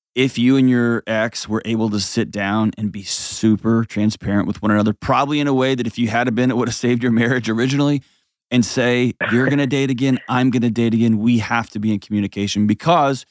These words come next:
Speaker 1: your wife may bring home some scumbag that you don't want around your kids. That's number one, and vice versa. And number two,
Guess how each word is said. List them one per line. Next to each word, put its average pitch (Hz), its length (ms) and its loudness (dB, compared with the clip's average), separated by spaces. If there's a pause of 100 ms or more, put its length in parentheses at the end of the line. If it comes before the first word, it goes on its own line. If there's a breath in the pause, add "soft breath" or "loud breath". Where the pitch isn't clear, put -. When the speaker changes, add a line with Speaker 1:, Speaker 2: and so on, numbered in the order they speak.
(200)
Speaker 1:
your 151 120 0
wife 139 260 0
may 123 120 -4
bring 127 260 0
home 120 300 0
some 107 180 -4
scumbag 98 580 0
that 90 100 -6
you 120 80 2
don't 107 100 2
want 107 120 0
around 101 200 -2
your 85 80 -12
kids. 90 440 -8
That's 107 160 -4
number 98 180 0
one, 90 440 -6
and 127 180 2
vice 101 200 -2
versa. 107 440 -4 (440 soft breath)
And 131 120 2
number 113 160 2
two, 139 460 0